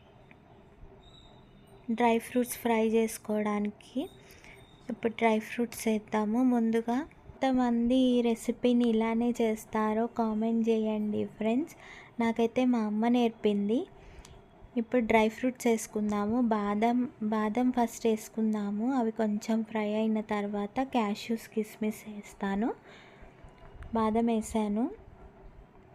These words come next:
ఇప్పుడు క్యాష్యూస్, కిస్మిస్ కూడా వేస్తున్నాను. మొత్తం ఫ్రై అవ్వాలి. మా ఇంట్లో అందరికీ ఈ రెసిపీ ఫేవరెట్. And మా అమ్మ కూడా ఏదైనా,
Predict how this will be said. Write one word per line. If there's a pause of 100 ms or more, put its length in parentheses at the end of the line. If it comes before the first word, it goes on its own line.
(360)
ఇప్పుడు
క్యాష్యూస్,
కిస్మిస్
కూడా
వేస్తున్నాను. (1500)
మొత్తం
ఫ్రై
అవ్వాలి. (1800)
మా
ఇంట్లో
అందరికీ
ఈ
రెసిపీ
ఫేవరెట్. (1160)
And
మా
అమ్మ
కూడా
ఏదైనా,